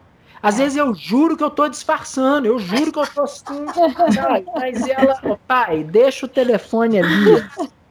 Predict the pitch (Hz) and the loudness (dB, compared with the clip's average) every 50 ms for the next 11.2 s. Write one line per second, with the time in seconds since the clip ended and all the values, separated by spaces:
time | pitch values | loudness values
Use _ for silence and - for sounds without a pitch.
0 | _ - - - 349 339 - - - - - - - - - _ _ - - - | _ -20 -20 -18 -16 -12 -10 -10 -10 -10 -14 -18 -20 -20 -20 _ _ -18 -16 -14
1 | - - - - 254 269 277 269 262 269 269 - - - 262 240 240 233 466 480 | -14 -12 -4 0 2 2 2 2 -2 -6 -10 -12 -12 -8 -4 0 0 2 2 2
2 | 480 466 466 453 - - 294 294 294 - 415 370 339 294 302 302 311 339 339 320 | 2 2 0 0 -2 -6 -8 -8 -8 -10 -10 -8 -6 -6 -6 -4 -4 -2 -2 -2
3 | - 294 - - 294 294 294 294 294 277 269 254 262 269 302 302 294 294 285 285 | -4 -6 -10 -6 -6 -6 -6 -4 -6 -6 -4 -4 -4 -4 -4 -2 0 0 0 -2
4 | 285 285 277 - - _ 262 254 262 269 247 220 254 240 226 226 226 226 220 220 | -2 -6 -10 -14 -10 _ 0 0 0 0 -2 -4 -6 -8 -8 -6 -8 -8 -8 -8
5 | 208 - - 226 220 214 233 247 247 254 254 254 - _ _ _ - - 262 294 | -10 -10 -12 -12 -10 -6 -2 0 0 0 -2 -6 -12 _ _ _ -12 -6 -4 -2
6 | 320 370 370 370 370 370 381 381 381 392 - - _ _ _ _ 440 453 - 294 | -2 -2 -2 -2 -2 0 -2 -2 -4 -10 -16 -18 _ _ _ _ -20 -12 -6 -6
7 | 269 262 262 269 269 269 294 311 330 330 294 294 294 - - 269 262 277 302 330 | -6 -6 -6 -6 -6 -4 -4 -4 -4 -4 -4 -4 -4 -2 -2 -2 -2 0 -2 -2
8 | 330 330 320 302 285 294 294 294 294 294 285 269 269 285 302 302 - _ _ - | -2 -2 -2 -2 -2 -2 -2 0 0 -2 -2 -2 -4 -4 -6 -8 -12 _ _ -2
9 | 233 247 262 277 277 269 - - 269 269 269 277 277 277 285 - - 294 285 - | -2 0 0 0 -4 -6 -8 -8 -6 -2 0 0 0 -2 -4 -6 -6 -6 -6 -4
10 | - 285 294 294 330 320 - 339 - 302 294 320 381 - - _ 269 220 240 254 | 0 -2 0 0 -2 -6 -8 -4 -2 0 0 0 -2 -8 -8 _ -4 -2 -2 -2
11 | 294 294 - | -2 -4 -6